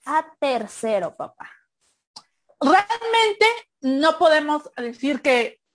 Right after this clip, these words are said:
Speaker 2: una disculpa a Mara y a todos los Bottas lovers, pero ese tercer lugar no se lo ganó Bottas, mi
Speaker 1: Ah,
Speaker 2: amor.
Speaker 1: no,
Speaker 2: El
Speaker 1: no,
Speaker 2: tercer
Speaker 1: eso,
Speaker 2: lugar
Speaker 1: eso, ok, eso sí,
Speaker 2: era
Speaker 1: o sea,
Speaker 2: de Checo,
Speaker 1: efectivamente, eso
Speaker 2: pero
Speaker 1: también es algo que yo iba a decir. O sea, sí
Speaker 2: aquí
Speaker 1: estoy
Speaker 2: está
Speaker 1: feliz de que
Speaker 2: donde
Speaker 1: ha ganado, pero, o sea, era de Checo, no.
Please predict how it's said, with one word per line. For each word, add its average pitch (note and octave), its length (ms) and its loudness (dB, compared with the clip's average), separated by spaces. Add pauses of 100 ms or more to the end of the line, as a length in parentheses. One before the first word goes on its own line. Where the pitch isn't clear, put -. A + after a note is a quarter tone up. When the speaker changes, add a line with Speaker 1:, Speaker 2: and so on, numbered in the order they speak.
Speaker 2:
una D4 160 -2
disculpa C4+ 680 0
a A3+ 40 0
Mara B3 280 0
y A#3+ 160 -12
a A#3 180 -8
todos C4 260 -6
los A3+ 160 -8
Bottas G#3+ 360 -14
lovers, A#3+ 500 0 (800)
pero D#4+ 200 2
ese G#4 160 2 (100)
tercer D4 300 0
lugar C#4+ 340 0
no C4+ 140 -6
se C4+ 80 -2
lo A#3+ 100 -4
ganó G#3+ 180 -10
Bottas, G#3+ 280 -8
mi A#3+ 80 -2
Speaker 1:
Ah, D4+ 180 4
Speaker 2:
amor. C#4 120 2
Speaker 1:
no, C#4+ 220 0
Speaker 2:
El A#3+ 140 -2
Speaker 1:
no, D4 80 4
Speaker 2:
tercer F#4+ 300 6
Speaker 1:
eso, G4+ 160 4
Speaker 2:
lugar F4+ 260 6
Speaker 1:
eso, D#4 200 2
ok, C#4+ 100 -6
eso B3+ 380 -6
sí, E4+ 120 0
Speaker 2:
era F#4+ 120 0 (100)
Speaker 1:
o A#3+ 40 -4
sea, G#3 120 -4
Speaker 2:
de - 80 -10
Checo, D4+ 460 -4
Speaker 1:
efectivamente, B3+ 960 0
eso C#4+ 160 -2
Speaker 2:
pero G4+ 120 6
Speaker 1:
también F#4 220 4
es - 120 -2
algo C4+ 160 0
que B3+ 120 -4
yo G#3 80 -4
iba F#3+ 100 -4
a G3 40 -4
decir. C4+ 300 -6 (140)
O - 40 -16
sea, D4 140 -2
sí - 80 -
Speaker 2:
aquí D#4 60 0
Speaker 1:
estoy E4+ 160 0
Speaker 2:
está - 60 -2
Speaker 1:
feliz C#4 180 0
de D4 40 4
que D4+ 60 4
Speaker 2:
donde D#4+ 140 0
Speaker 1:
ha C4+ 60 0 (100)
ganado, A#3+ 480 -8
pero, A#3+ 480 -2
o - 100 -8
sea, G3 140 -8
era F3+ 120 -8
de F3 100 -8
Checo, G3+ 260 -6
no. E3 300 -10